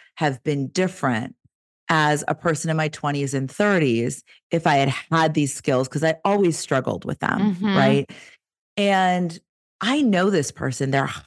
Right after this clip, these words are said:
Speaker 1: highly successful. They've worked with some of the biggest brands in the world. So on the outward,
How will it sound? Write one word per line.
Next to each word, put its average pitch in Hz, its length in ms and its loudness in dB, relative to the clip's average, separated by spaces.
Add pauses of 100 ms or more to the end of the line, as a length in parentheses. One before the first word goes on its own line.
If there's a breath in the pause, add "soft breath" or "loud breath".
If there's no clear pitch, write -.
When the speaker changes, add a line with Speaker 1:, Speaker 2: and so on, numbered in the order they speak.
Speaker 1:
highly 190 320 2
successful. 139 600 -2
They've 143 300 -2
worked 180 220 -4
with 156 140 -6
some 190 120 -2
of 180 40 0
the 160 80 0
biggest 151 420 -4
brands 143 360 -2
in 143 60 -4
the 139 80 0
world. 135 260 0
So 180 160 0
on 180 160 2
the 160 240 0
outward, 269 680 0